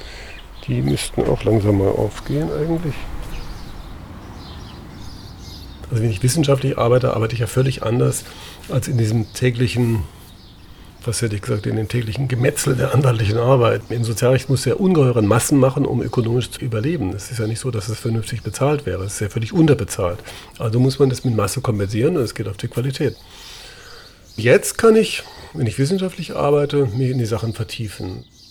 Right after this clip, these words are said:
Also es ist sehr befriedigend, wenn man dem Recht von Menschen, die das nicht selber können, zur Geltung verhelfen kann.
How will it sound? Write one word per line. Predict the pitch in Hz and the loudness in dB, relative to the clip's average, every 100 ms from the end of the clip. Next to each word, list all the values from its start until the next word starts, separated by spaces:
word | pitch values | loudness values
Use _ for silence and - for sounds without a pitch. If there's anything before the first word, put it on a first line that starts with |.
| - - - - - | -20 -20 -20 -20 -4
Also | 139 131 - - | 2 2 2 -4
es | - 127 | -6 -6
ist | - 208 - - - - - - - - - - - - - - | -2 -4 -4 -8 -14 -20 -20 -20 -20 -20 -20 -20 -20 -20 -20 -14
sehr | 131 117 156 | -2 6 6
befriedigend, | 147 135 143 143 135 123 120 | 6 -2 0 2 2 0 0
wenn | 117 | 2
man | 120 | 2
dem | 120 | 0
Recht | 117 107 123 - - - - - - - - | 0 0 0 -6 -14 -16 -20 -20 -20 -20 -8
von | - 113 | -2 2
Menschen, | 113 139 - 147 156 - - | 4 4 2 0 -2 -6 -12
die | - 127 | -2 2
das | 110 - | 2 0
nicht | 156 - | -4 -2
selber | 120 143 127 | 0 2 0
können, | - 120 113 120 117 - - - - - - | 0 -2 0 -2 -6 -12 -20 -20 -20 -20 -14
zur | - 113 | -4 0
Geltung | 117 110 110 | 0 0 -2
verhelfen | 101 95 90 - | -4 -4 -4 -4
kann. | - - - 98 | -6 -4 -6 -8